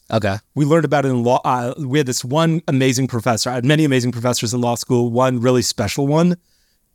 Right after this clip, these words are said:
Speaker 2: He talked to me about the book, and I ended up reading it. And he's like, "A long time ago, Walmart was, you know, Walmart is the number one seller of deodorants in the country."
Speaker 1: Yeah.
Speaker 2: And in, this is pre-native. Th-, you know, th-, I was reading this book in two thousand eight. Um, he's like,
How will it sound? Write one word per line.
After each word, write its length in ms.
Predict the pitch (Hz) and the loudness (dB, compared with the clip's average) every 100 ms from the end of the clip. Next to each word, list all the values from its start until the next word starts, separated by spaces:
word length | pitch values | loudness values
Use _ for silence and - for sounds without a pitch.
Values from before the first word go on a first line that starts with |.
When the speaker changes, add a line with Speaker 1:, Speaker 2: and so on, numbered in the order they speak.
| - | -4
Speaker 2:
He 160 | 160 | -2
talked 320 | 160 143 131 | 2 2 0
to 60 | 147 | 0
me 100 | 131 | 2
about 160 | 123 117 | 2 0
the 80 | |
book, 220 | 110 113 - | 0 0 0
and 60 | |
I 20 | 107 | -2
ended 160 | 107 | -2
up 80 | 107 | 0
reading 280 | 117 110 107 | 0 0 0
it. 120 | 104 | -2
And 140 | 135 123 | 0 2
he's 140 | 113 | 2
like, 260 | 120 110 - _ _ _ _ | 0 -2 -6 _ _ _ _
"A 140 | - 135 | -6 -2
long 320 | 139 170 180 | 2 2 2
time 280 | - 147 151 | 0 0 0
ago, 520 | 123 120 110 110 120 - | 2 0 0 -4 -6 -6
Walmart 520 | 120 156 185 147 131 | 2 2 4 0 -2
was, 200 | 127 - | -2 -6
you 140 | - 135 | -2 -2
know, 140 | 123 | 0
Walmart 500 | 120 190 214 - - | 0 2 2 0 -4
is 140 | - 131 | -2 0
the 80 | 135 | 2
number 220 | 147 139 | 0 0
one 140 | 131 | -2
seller 260 | 135 127 120 | 0 0 0
of 100 | 101 | 2
deodorants 400 | 120 110 110 95 | 4 4 2 0
in 40 | |
the 60 | 107 | -4
country." 440 | - 95 - 55 - | -4 -4 -4 -12 -2
Speaker 1:
Yeah. 240 | 113 101 92 - | 0 0 -2 -4
Speaker 2:
And 180 | 135 120 | -4 0
in, 280 | 175 175 180 | 0 0 0
this 200 | 165 - | 0 -2
is 100 | 117 | -4
pre-native. 760 | - 190 143 135 127 123 113 | 0 2 2 2 2 0 0
Th-, 120 | 143 | -2
you 140 | 165 131 | 0 0
know, 120 | 113 | 0
th-, 120 | 135 | 0
I 80 | 135 | 2
was 140 | 131 | 2
reading 160 | 147 131 | 2 0
this 80 | 107 | 0
book 120 | 123 | -2
in 60 | 107 | 0
two 80 | |
thousand 240 | 117 104 107 | 0 0 -2
eight. 180 | 92 - | -2 0
Um, 280 | 135 113 104 _ _ _ _ | 0 0 -4 _ _ _ _
he's 320 | - 151 113 | 0 0 2
like, 300 | 135 127 | 2 2